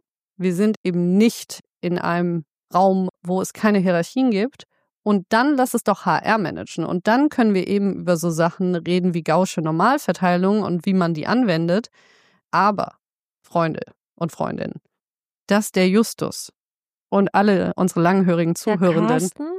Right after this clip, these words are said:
Speaker 1: Nee, der
Speaker 2: Äh,
Speaker 1: Justus.
Speaker 2: haben wir doch, Justus haben wir jetzt.
Speaker 1: Wir haben, dass der B W L Justus, dass bei gewissen Führungskräften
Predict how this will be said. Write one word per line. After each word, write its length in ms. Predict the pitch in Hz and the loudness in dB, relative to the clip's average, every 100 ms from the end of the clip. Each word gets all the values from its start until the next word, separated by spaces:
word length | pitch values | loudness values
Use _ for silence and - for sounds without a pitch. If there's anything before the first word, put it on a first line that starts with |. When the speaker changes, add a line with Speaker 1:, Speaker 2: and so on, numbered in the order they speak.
| 381 _ | -12 _
Speaker 1:
Nee, 140 | 254 269 | 0 2
der 80 | 277 | 4
Speaker 2:
Äh, 60 | |
Speaker 1:
Justus. 240 | 240 240 247 | 2 2 0
Speaker 2:
haben 80 | |
wir 80 | 262 | 0
doch, 200 | 269 262 | 0 -2
Justus 460 | - 240 - 214 - | -2 -2 -2 -6 -4
haben 160 | 196 | -4
wir 80 | 190 | -2
jetzt. 80 | 190 | 0
Speaker 1:
Wir 160 | 208 233 | 2 4
haben, 160 | 240 - | 2 0
dass 220 | 190 202 - | 0 0 0
der 140 | 208 | 0
B 160 | 185 185 | 2 2
W 80 | |
L 200 | 185 220 | 2 2
Justus, 580 | 233 160 143 - - - - _ _ _ | 2 0 -4 -8 -8 -10 -18 _ _ _
dass 280 | 214 247 - - | 0 0 -2 -12
bei 240 | 190 175 180 | -2 0 2
gewissen 360 | 180 247 - | 0 0 -2
Führungskräften 640 | 247 254 220 - - 180 | -2 0 0 0 -4 -4